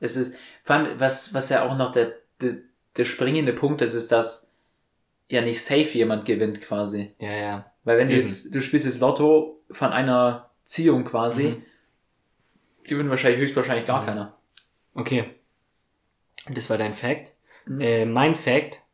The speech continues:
Speaker 2: wir machen jetzt diesmal nicht, dass du erraten musst, was mein Fact ist, sondern mein Fact geht tatsächlich um Bier.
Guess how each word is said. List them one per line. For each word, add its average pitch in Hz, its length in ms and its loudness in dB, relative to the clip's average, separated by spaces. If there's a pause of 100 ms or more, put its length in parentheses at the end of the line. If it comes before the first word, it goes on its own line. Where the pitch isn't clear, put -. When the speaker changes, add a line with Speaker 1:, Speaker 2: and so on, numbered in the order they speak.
(140)
Speaker 2:
wir 120 100 -2
machen 127 240 -2
jetzt 113 240 -4
diesmal 110 280 -6
nicht, 107 220 -6
dass 104 180 -4
du 110 180 -10
erraten 110 440 -4
musst, 107 220 -6
was 107 180 -4
mein 101 140 -8
Fact - 380 -2
ist, 123 220 -6
sondern 139 320 0
mein 139 280 2
Fact 143 400 0
geht 127 220 0
tatsächlich - 500 -4
um 135 160 -8
Bier. 120 340 -2